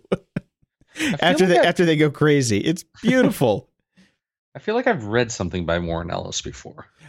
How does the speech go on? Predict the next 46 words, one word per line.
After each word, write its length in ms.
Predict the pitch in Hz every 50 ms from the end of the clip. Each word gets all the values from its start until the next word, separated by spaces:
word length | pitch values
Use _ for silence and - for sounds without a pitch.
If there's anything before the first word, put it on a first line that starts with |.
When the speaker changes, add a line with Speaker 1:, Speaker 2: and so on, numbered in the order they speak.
| _ _
Speaker 1:
I've 180 | - 156 185 190
read, 140 | 247 - -
the, 100 | 101 147
I, 100 | 185 185
well, 180 | 175 196 190 185
I've 140 | 196 196
reviewed 320 | 214 226 190 180 202 214 175
The 80 | 160
Gun 260 | 135 135 151 160 160 147
Machine 320 | 127 - - 117 113 110
on 120 | 107 101
this 120 | 101 95 -
show 180 | - 107 101
before, 460 | 95 98 95 - 107 104 95 98 101 -
and 160 | - 127 127
he's, 280 | 147 165 170 160 160 170
you 60 | 117
know, 140 | 113 - 151
Speaker 2:
Okay. 100 | 147 160
Speaker 1:
he's 100 | 196 170
a, 60 | 175
he's 260 | 147 - 185 185 160 156
generally, 580 | - - 175 170 170 160 160 165 151 147 139
uh, 180 | 131 123 120 117
he, 220 | 90 120 156 143 -
he 80 | - 180
does 140 | 175 196 175
a 80 | 156
lot 80 | 151 143
of 80 | 131 -
comics. 640 | - 120 117 120 120 117 113 - - - - - - _ _ - - - -
Speaker 2:
Right. 240 | 101 92 82 78 - - _ _
Speaker 1:
But 200 | - 135 127 120
yeah, 160 | 139 156 127
I 40 | 127
did 220 | 143 143 185 180 160
review 260 | 160 147 147 156 131
Gun 240 | 123 131 123 123 120
Machine, 320 | 113 104 - 117 104 104
which 160 | 113 110 -
I 60 | 131
thought 160 | 127 160 139 117
was 100 | 113 110
a 60 | 104
great 240 | 107 98 98 95 -
book. 340 | 95 85 87 - - -